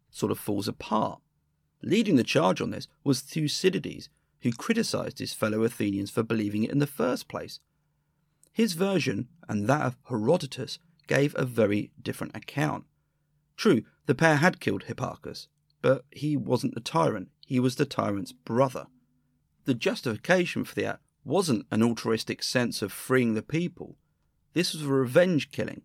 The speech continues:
amongst nobles, as Hipparchus had shamed a sister of Harmodius. There's irony here as well, because it was following this event that Hippias, the actual tyrant, started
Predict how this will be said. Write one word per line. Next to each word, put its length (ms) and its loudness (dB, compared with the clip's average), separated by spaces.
amongst 380 2
nobles, 480 2
as 160 0
Hipparchus 560 0
had 160 -2
shamed 420 2
a 60 0
sister 360 -4
of 180 -4
Harmodius. 720 -2
There's 180 4
irony 400 4
here 160 0
as 140 -6
well, 200 4
because 320 -2
it 80 -4
was 140 -4
following 420 2
this 180 2
event 380 -2
that 140 -2
Hippias, 560 -2
the 240 -6
actual 380 -4
tyrant, 360 -4
started 420 4